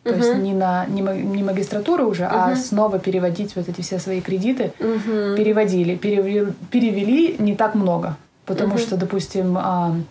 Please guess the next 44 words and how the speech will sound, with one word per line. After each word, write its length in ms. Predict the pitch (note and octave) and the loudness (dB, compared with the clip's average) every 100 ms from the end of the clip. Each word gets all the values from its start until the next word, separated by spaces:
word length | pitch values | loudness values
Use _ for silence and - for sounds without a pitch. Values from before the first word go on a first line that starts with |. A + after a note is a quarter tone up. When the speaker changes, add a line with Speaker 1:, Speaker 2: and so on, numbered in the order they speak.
| - - - - - _ _ - - - | -14 -20 -20 -20 -20 _ _ -20 -20 -6
Speaker 1:
историю 480 | A#3 - G3+ F#3 F3 | -4 2 4 4 4
они 120 | F3 | 0
там 160 | E3+ E3+ | -2 -4
проходят, 460 | F3 D#3 E3+ E3+ - | -4 -4 -4 -4 -4
а 80 | F3+ | 0
мы 80 | A3 | 2
Speaker 2:
Мгм. 80 | A#3+ | 2
Speaker 1:
проходим 500 | B3 G#3+ G#3 F#3 F#3+ | 2 2 0 -2 -2
историю 380 | E3 A3 A3 F#3 | 0 2 4 2
России. 420 | F3 - E3 E3 - - | 0 -2 -4 -6 -12 -6
Speaker 2:
Мгм. 380 | B3 A#3+ A#3+ A#3+ - - - | -2 0 0 -2 -12 -18 -8
Speaker 1:
А, 240 | F#3 F3 | -4 -2
это 340 | G3+ A3+ A3 A3 | -2 0 0 2
не 160 | G3 | 2
засчитывается, 640 | G3 F#3+ F#3 D#3 E3 E3 - - | 0 0 -2 -2 -2 -4 -6 -8
то 80 | |
есть 180 | F3+ - G#3 | -6 -4 -2
им 80 | |
не 60 | G3+ | 0
Speaker 2:
Ну 60 | F#3 | 0
Speaker 1:
важно, 260 | - F3 | 0 0
Speaker 2:
да. 40 | E3 | 0
Speaker 1:
знаешь 240 | G3 G#3 | 0 -2
ты 100 | - | -4
историю 260 | G3 - F#3 | -8 -4 -4
России 200 | F3 G3+ | -4 -2
или 80 | F3+ | -2
нет. 140 | E3+ F#3 | -2 0
Но 100 | A#3+ | 0
очень 240 | C4 C4 | 2 4
много 220 | A3+ A3+ | 4 2
засчитали 520 | G3+ F#3 F#3 G3 G#3 G3 | 0 -4 -4 -2 -2 -4
к-, 160 | - G3+ | -4 -2
а, 160 | F#3 | -2
кредитов 480 | F3+ F#3 F3+ G3+ G3+ - - - - - - - | 0 -2 -2 -2 -6 -8 -20 -20 -20 -20 -14 -4
по 440 | G#3 G3 F#3 F3+ | 0 2 2 2
математике, 1080 | F3+ F3 F#3 A3 A#3 A#3+ G#3 G#3 G3 F#3+ F#3 | 0 -2 2 4 2 0 -6 -4 -2 0 0
потому 300 | A#3+ A3 A#3+ | 0 0 0
Speaker 2:
Мгм. 80 | A#3+ | 0
Speaker 1:
что, 120 | F#3 | -2
ну, 80 | G3+ | -2
это 160 | F#3+ | -2
такое 260 | G3 F#3 F#3 | -2 0 2
универсальное. 600 | F#3+ G3+ - F3 E3+ F3 | 2 0 0 0 0 -2